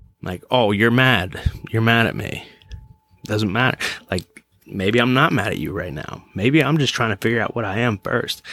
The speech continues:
Or this whole, like, political thing. "I'm a Democrat. You're a Republican. It's us against you." Why's it gotta be that way? Why do we have to figure out who it is? I actually had a conversation with someone last night. He's a, uh, fifty-four,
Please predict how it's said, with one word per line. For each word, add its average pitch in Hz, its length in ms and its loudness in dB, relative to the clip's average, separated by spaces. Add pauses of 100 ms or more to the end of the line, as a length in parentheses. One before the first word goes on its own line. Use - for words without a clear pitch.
(920)
Or 120 240 6
this 113 220 4
whole, 120 260 6
like, 98 180 2
political 101 480 2
thing. - 420 -8 (580)
"I'm 101 160 0
a 98 60 4
Democrat. 92 680 -2
You're 92 160 0
a 90 60 0
Republican. 87 500 -4
It's - 240 -8
us 95 240 2
against 87 360 -2
you." 98 300 2 (640)
Why's 120 280 -2
it 127 60 4
gotta 117 180 4
be 113 100 4
that 87 180 0
way? - 180 -16 (640)
Why 92 300 0
do 113 80 4
we 113 120 4
have 104 120 0
to 95 100 -8
figure 104 240 -2
out 95 140 -4
who 101 180 -2
it 90 80 -4
is? - 380 -10 (380)
I 110 80 0
actually 127 180 2
had 104 80 4
a 101 40 -4
conversation 110 520 0
with 101 80 0
someone 98 220 -2
last 92 200 -8
night. 85 160 -8 (1080)
He's 113 180 0
a, 104 240 0
uh, 90 160 0
fifty-four, 113 680 2